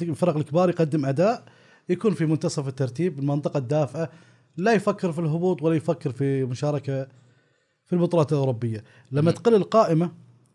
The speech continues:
Speaker 1: حتى هذا اللي كان مرتاح مهدد بالهبوط، فراح يعمل وتشوف إضافة، بالتالي راح تشوف عمل وإنتاج لاعبين وجودة لاعبين مرتفعة أكثر.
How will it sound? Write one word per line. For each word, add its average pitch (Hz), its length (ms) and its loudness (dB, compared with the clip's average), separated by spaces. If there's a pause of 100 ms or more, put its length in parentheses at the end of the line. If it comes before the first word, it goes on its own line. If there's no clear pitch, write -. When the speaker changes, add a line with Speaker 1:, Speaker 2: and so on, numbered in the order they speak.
(180)
Speaker 1:
حتى 233 360 -2
هذا 170 120 6
اللي 151 120 2
كان 151 200 4
مرتاح 185 480 2 (540)
مهدد 131 380 2
بالهبوط، 95 420 -10 (460)
فراح 151 220 4
يعمل 139 420 4 (420)
وتشوف 151 320 0
إضافة، 185 300 2
بالتالي 196 380 0
راح 175 180 -2
تشوف 190 240 -6
عمل 185 380 2
وإنتاج 147 480 2
لاعبين 143 480 0 (420)
وجودة 175 460 4
لاعبين 143 400 4 (120)
مرتفعة 123 580 -2
أكثر. 104 280 -10